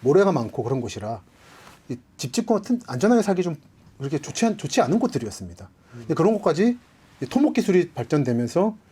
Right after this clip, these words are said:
어떻게 사람 살게 만들고 한 건데 그전에 단독주택을 짓거나 오 층 연립을 지으면 문제가 없는 거예요.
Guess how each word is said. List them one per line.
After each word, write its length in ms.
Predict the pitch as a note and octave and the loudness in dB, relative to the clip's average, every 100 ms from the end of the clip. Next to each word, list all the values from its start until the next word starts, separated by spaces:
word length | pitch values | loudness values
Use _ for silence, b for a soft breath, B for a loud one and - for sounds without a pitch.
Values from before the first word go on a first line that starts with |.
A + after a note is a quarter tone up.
| b | b
어떻게 180 | B2 C#3+ | -4 -2
사람 220 | D3 G3 | 2 2
살게 220 | F#3 F3+ E3+ | 4 2 2
만들고 440 | B2 B2+ D3 D3+ | 2 2 2 2
한 120 | D3+ | 2
건데 440 | F#3 A#2 G2+ G2 - _ b b b b b b b b _ | 2 0 -2 -4 -8 _ b b b b b b b b _
그전에 320 | D3+ A3+ A#3+ | 0 4 4
단독주택을 540 | A#2+ D3 A3 A3+ G#3+ | 2 -2 -2 0 2
짓거나 300 | F3+ B2+ C3+ | 0 -2 -2
오 140 | B2 C#3+ | 2 2
층 220 | - A#3+ | 4 4
연립을 300 | C#3+ D#3+ D#3+ | 4 2 0
지으면 260 | C#3+ C3 B2 | 0 0 -2
문제가 260 | A#2+ D3+ | 0 0
없는 200 | A2 G#2 | -2 -6
거예요. 240 | F#2+ F2+ | -10 -12